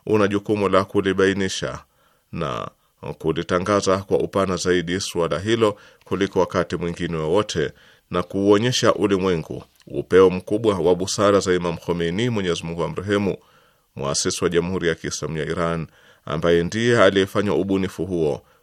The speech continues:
wa kuitangaza Ijumaa ya mwisho ya mwezi mtukufu wa Ramadhan kuwa siku ya kimataifa ya Quds. Ijumaa ya kesho ya tarehe ishirini na tisa Aprili elfu mbili ishirini na mbili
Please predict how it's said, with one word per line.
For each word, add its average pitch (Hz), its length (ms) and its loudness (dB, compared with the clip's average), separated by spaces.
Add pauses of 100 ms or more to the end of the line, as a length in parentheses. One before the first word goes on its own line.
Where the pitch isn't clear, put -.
(140)
wa 67 80 -6
kuitangaza 87 580 -4
Ijumaa 87 300 -2
ya 87 140 2
mwisho 107 300 -2
ya 90 100 2
mwezi 92 260 -2
mtukufu 82 480 -8
wa 78 60 -2
Ramadhan 78 560 -4 (320)
kuwa 82 220 2
siku - 340 -2
ya 78 80 2
kimataifa 73 600 -8
ya 62 80 -6
Quds. - 460 -8 (1120)
Ijumaa 113 340 4
ya 117 120 8
kesho 135 480 2
ya 117 180 2
tarehe 113 380 4
ishirini 104 500 -2
na 92 80 0
tisa 95 280 -4
Aprili 98 420 -4
elfu 101 480 0
mbili 92 220 -2
ishirini 82 340 -6
na 73 100 -6
mbili 98 360 -4